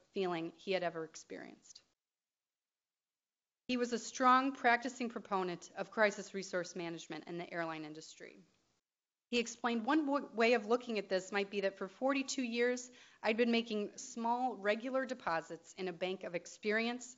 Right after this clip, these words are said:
education, and training. And on January fifteenth, that balance was sufficient, and I made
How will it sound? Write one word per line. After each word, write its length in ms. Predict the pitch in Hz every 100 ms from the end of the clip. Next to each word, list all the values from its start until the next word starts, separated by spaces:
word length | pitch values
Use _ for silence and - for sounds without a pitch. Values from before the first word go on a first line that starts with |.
| -
education, 720 | 196 208 - 185 - 175 170
and 120 | 180
training. 420 | 170 165 170 180 185 _ - - _ _
And 140 | 196 214
on 100 | 208
January 480 | 233 226 233 233
fifteenth, 600 | 233 247 240 - 240 233 -
that 200 | 180 -
balance 380 | 196 214 220
was 180 | - 233
sufficient, 640 | - 247 190 - 165 170 - _ _
and 120 | 185 185
I 100 | 185
made 260 | 185 180